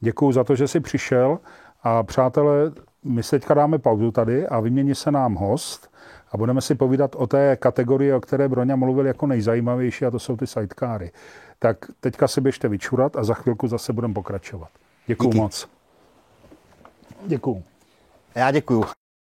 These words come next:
Speaker 1: Přátelé, máme tady druhou půlku. Sliboval jsem vám sidecar cro-, ne sidecar cross, sliboval jsem vám side, já jsem úplně popletený.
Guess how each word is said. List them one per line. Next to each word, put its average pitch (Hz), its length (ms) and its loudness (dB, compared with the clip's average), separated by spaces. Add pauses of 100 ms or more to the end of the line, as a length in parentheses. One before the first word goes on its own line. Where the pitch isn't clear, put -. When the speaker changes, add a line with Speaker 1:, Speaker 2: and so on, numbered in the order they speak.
(100)
Speaker 1:
Přátelé, 180 440 6
máme 143 260 4
tady 175 220 4
druhou 156 280 2
půlku. 131 520 -2
Sliboval 131 440 0
jsem - 180 -2
vám 123 380 0 (640)
sidecar 120 540 0
cro-, 127 420 -4
ne 123 200 -2
sidecar 107 520 -2
cross, 101 240 -10
sliboval 113 320 -2
jsem - 160 -6
vám 120 120 -6
side, 113 380 -2
já 101 120 -6
jsem 113 160 -6
úplně 107 280 -8
popletený. 110 600 -8